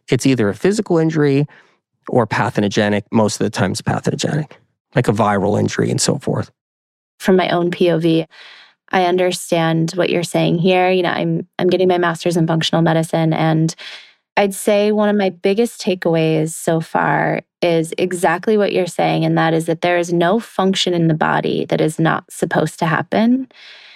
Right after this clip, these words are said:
Speaker 2: And we tend to vilify things like free radicals. But, you know, free radicals are not little villains in your <laughs> body doing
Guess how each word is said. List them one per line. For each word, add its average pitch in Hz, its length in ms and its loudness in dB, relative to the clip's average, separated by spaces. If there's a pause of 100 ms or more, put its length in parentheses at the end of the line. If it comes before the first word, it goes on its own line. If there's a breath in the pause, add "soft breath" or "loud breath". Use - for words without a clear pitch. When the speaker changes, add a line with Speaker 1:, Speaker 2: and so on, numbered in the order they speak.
(200 loud breath)
Speaker 2:
And 175 500 0
we 185 380 4
tend 185 420 0
to 185 240 0
vilify 170 640 0
things 160 520 -2
like 160 480 -2 (640 loud breath)
free 175 220 0
radicals. - 720 -2 (520 loud breath)
But, 190 300 0 (140)
you 190 80 0
know, 170 160 0
free 208 340 0
radicals 185 800 0
are 170 160 0
not 170 420 0
little 160 240 0
villains 160 440 0
in 196 100 2
your 185 140 0
<laughs> 170 220 -2
body 170 220 2
doing 160 560 0